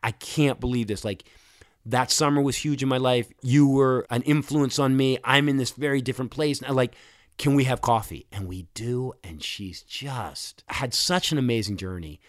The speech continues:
She ends up inviting, Marty and I go to see her in a couple of shows. And the more we started talking about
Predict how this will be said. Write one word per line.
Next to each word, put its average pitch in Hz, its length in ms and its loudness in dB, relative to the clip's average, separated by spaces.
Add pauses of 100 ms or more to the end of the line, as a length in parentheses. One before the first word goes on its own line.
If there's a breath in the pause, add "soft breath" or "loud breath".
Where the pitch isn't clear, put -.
(340 soft breath)
She - 220 0
ends 240 120 0
up 156 100 0
inviting, 139 340 0
Marty 185 180 4
and 190 80 0
I 156 80 2
go 139 140 4
to 127 40 -2
see 143 240 0
her 131 140 0
in 123 60 0
a 110 40 -4
couple 107 300 -6
of 92 80 -6
shows. 95 640 -2 (500)
And 127 120 2
the 139 60 6
more 156 200 4
we 208 120 2
started 160 340 0
talking 147 460 -8
about 107 320 -4